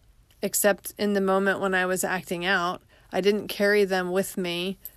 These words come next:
They didn't damage my self-esteem. And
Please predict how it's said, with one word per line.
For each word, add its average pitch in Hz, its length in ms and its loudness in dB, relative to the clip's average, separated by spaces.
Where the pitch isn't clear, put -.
They 185 120 -2
didn't 190 380 -2
damage 190 500 0
my 180 160 -4
self-esteem. 180 1040 -4
And 185 640 0